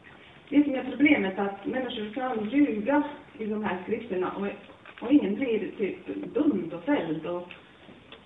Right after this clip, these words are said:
ingen ens tappar arbete för såna här lögner. Och, eh, <clears throat>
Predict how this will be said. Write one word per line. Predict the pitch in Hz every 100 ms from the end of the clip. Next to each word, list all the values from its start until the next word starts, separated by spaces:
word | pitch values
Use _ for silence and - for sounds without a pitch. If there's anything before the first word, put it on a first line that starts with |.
| - -
ingen | 285 240 190
ens | 214
tappar | 277 285 208
arbete | 240 269 208 262 359 - 240 214
för | 196 180 -
såna | 190
här | 180 180 160
lögner. | 175 147 - - - - - - - - - - - - - - - - -
Och, | 202 208 214 - -
eh, | 226 208 208 - -
<clears throat> | -